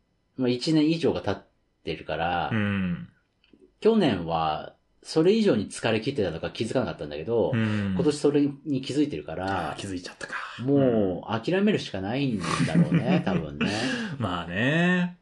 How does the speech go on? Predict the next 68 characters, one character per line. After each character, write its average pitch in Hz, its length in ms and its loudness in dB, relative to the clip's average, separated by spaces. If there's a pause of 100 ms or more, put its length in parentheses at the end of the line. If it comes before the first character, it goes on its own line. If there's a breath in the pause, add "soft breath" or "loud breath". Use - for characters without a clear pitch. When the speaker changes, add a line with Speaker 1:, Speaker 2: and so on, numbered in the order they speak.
Speaker 1:
う 92 80 0
ん。 95 40 2
Speaker 2:
う 95 120 0
ん。 95 600 -2
Speaker 1:
だ - 40 -16
か 151 60 0
ら 147 60 0
こ 190 120 6
れ 226 80 8
は 233 100 6
さ、 160 400 4 (640)
そ 139 160 0
の、 120 340 2
僕 175 380 2
が 294 420 4 (140)
Speaker 2:
う 107 60 -2
ん。 90 240 -4 (380)
Speaker 1:
窓 196 320 6
を 127 320 4
開 110 140 0
け 135 140 2
て 156 540 2 (240)
寝 127 200 2
た 131 160 4
り 110 100 -2
し - 160 -10
た 104 160 0
い 95 100 -2
の 87 140 -4
は、 123 400 0
Speaker 2:
う 117 40 -2
ん。 95 360 -2 (260)
Speaker 1:
季 - 140 -10
節 175 320 4
に 95 200 -2
よ 90 120 -2
っ - 100 -12
て - 260 -2
変 113 140 2
わ 98 120 2
る 92 120 -6
こ 92 120 -8
と 98 100 -6
だ 80 140 -2
か 78 120 -6
ら、 127 260 4
Speaker 2:
う 113 40 2
ん。 95 580 0 (320)
Speaker 1:
ま 170 140 2
あ、 - 20 6
窓 202 360 6
を 120 40 6
開 113 140 2
け 143 160 4
な 156 220 4
い 117 220 0 (160)
で 190 460 4
エ 127 160 4
ア 123 80 2
コ 123 120 2
ン 120 60 2
を 120 80 0
つ - 140 -14
け 156 140 0
て 147 120 2
寝 110 180 4
た 110 220 2
い 107 320 0